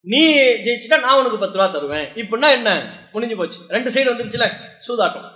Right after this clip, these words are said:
நானும் அங்க ஒரு தொகையை கொடுக்குறேன், அவரும் ஒரு தொகையை கொடுக்குறாரு, யார் ஜெயிக்கிறாங்களோ அவங்களுக்கு தான் அந்த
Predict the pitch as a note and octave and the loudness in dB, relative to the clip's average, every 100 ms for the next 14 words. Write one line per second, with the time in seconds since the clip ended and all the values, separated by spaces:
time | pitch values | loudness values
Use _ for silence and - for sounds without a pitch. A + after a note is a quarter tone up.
0 | _ _ _ _ _ _ _ _ _ _ | _ _ _ _ _ _ _ _ _ _
1 | - F#3 B3 C#4 B3 A#3 A#3 G#3+ A3 A#3+ | 0 4 6 6 4 4 2 2 2 2
2 | A3 G#3+ A#3 A#3 A3+ B3+ B3+ A3 A3 A3 | 0 -2 2 4 4 2 0 0 0 0
3 | G#3+ G#3 A3 B3+ A3 C4 A3 B3 A#3+ A3+ | 0 0 0 4 6 4 4 -2 0 0
4 | B3+ A3 C4 C4+ C4 B3 A3+ | 2 0 0 -2 -2 -2 -4